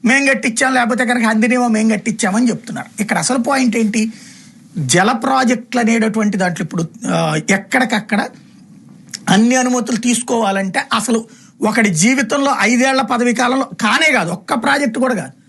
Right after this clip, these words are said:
ఎందుకు? ఒకడికి ఐదేళ్లే కదా ఇచ్చేది గవర్నమెంట్. ఈలోపు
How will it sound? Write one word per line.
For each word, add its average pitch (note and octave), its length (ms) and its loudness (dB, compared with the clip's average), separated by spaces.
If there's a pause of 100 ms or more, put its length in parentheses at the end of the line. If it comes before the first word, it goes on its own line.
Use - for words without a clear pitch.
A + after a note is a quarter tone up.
(220)
ఎందుకు? B3+ 400 0 (300)
ఒకడికి A3+ 240 2
ఐదేళ్లే C4+ 420 4
కదా A#3 140 2
ఇచ్చేది A#3+ 500 0
గవర్నమెంట్. A3+ 400 2 (480)
ఈలోపు D4 440 0